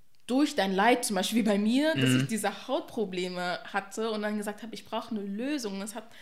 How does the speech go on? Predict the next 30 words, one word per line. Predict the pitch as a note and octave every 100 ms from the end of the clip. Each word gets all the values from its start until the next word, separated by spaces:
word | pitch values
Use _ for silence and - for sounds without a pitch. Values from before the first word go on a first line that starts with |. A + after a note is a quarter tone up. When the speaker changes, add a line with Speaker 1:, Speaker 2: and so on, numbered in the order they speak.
| - -
Speaker 1:
mich | A3 A3+
nicht | A#3+ D4 -
in | G#3+
Ruhe | A3+ D#4
gelassen, | G#3+ F#3 E3+ - G#3+
auch | A3 G#3+
als | - G3+ -
die | G3+
Ärzte | - G#3+ F4+ -
dann | F#3 F#3
zu | F#3
mir | F#3+
meinten, | G3 A3+ G3
das | F#3+ -
ist | C#4+ -
so. | G#3 G#3+ A3 - -
Und |
ich | G3
mir | G3+
so | G3+
dachte, | G#3+ G#3+ G3+
wie, | F#3+ A#3
das | G3 F#3+
ist | - -
so? | F#3+
Das | G#3
hatte | A3+
ich | A#3
ja | G#3
als | G3 G3 -